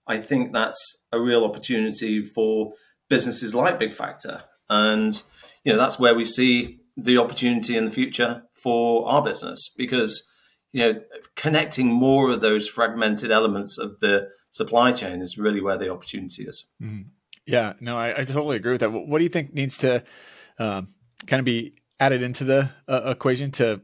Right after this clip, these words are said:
Speaker 2: really create that, uh, adoption to fully realize the, the connected construction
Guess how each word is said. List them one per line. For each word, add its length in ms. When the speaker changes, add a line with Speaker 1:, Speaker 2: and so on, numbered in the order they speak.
Speaker 2:
really 340
create 340
that, 320
uh, 160
adoption 500
to 160
fully 260
realize 640
the, 460
the 140
connected 360
construction 540